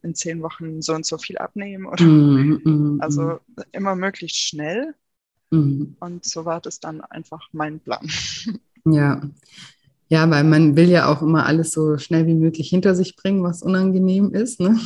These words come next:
Speaker 2: <laughs> Und dann neigt man oft dazu, eben sich das zu straff zu machen und dann, ja, also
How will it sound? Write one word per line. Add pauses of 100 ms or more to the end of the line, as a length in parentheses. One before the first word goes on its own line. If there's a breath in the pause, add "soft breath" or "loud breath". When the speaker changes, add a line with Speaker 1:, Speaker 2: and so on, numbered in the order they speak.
(120)
Speaker 2:
<laughs>
Und
dann
neigt
man
oft
dazu,
eben
sich
das
zu
straff
zu
machen
und
dann, (300)
ja,
also